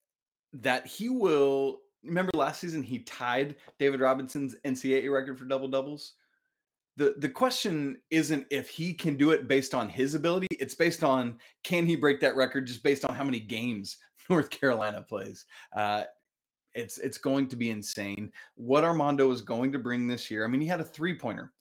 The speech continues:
on Saturday. Really interested to see senior Armando Bacot, and I just think it's going to be ridiculous.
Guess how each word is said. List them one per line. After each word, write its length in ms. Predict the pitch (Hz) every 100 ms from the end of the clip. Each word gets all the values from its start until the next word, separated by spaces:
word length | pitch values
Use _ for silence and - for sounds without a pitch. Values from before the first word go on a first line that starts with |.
| -
on 120 | 104
Saturday. 500 | - 101 95 95 - - - -
Really 460 | 117 131 160 170
interested 680 | 165 135 127 113 - 120 117 - _ -
to 180 | 120 104
see 520 | - 143 120 110 - _
senior 760 | - - - 165 143 104 107 - _
Armando 460 | 107 107 104 104 98
Bacot, 540 | 101 98 - 101 101 -
and 340 | 117 101 104 - 117
I 180 | 117
just 460 | 123 120 117 - -
think 420 | 113 107 107 - _ -
it's 240 | 117 113
going 240 | 123 113 107
to 80 |
be 180 | 101 104
ridiculous. 800 | 98 98 95 95 - - - -